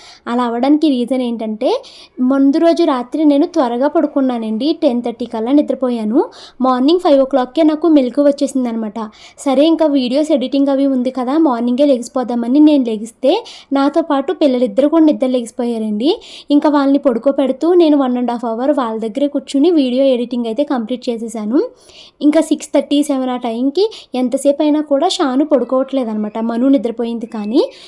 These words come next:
ఇంకా షాను ఆకలేస్తుంది అన్నదనేసి సెవెన్ కల్లా బ్రేక్ఫాస్ట్ అయితే వంట చే-, చేసేసానండి. బ్రేక్ఫాస్ట్ ఇడ్లీ పిండి, దోసల పిండి రుబ్బింది ఏమీ లేదు.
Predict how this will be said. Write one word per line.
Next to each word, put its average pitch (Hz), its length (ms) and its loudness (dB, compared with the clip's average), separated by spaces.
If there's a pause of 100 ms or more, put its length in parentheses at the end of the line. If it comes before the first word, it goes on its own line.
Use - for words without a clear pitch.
(200)
ఇంకా 302 200 2
షాను 277 380 0
ఆకలేస్తుంది 269 720 -2
అన్నదనేసి 240 680 -4 (240)
సెవెన్ 277 300 2
కల్లా 277 280 0
బ్రేక్ఫాస్ట్ 254 540 -2
అయితే 254 260 0
వంట 247 260 -2
చే-, 240 300 -8 (100)
చేసేసానండి. 262 800 -2 (260)
బ్రేక్ఫాస్ట్ 285 580 2
ఇడ్లీ 302 440 2
పిండి, 285 240 2
దోసల 262 320 0
పిండి 269 260 0
రుబ్బింది 262 420 2
ఏమీ 240 240 0
లేదు. 247 420 0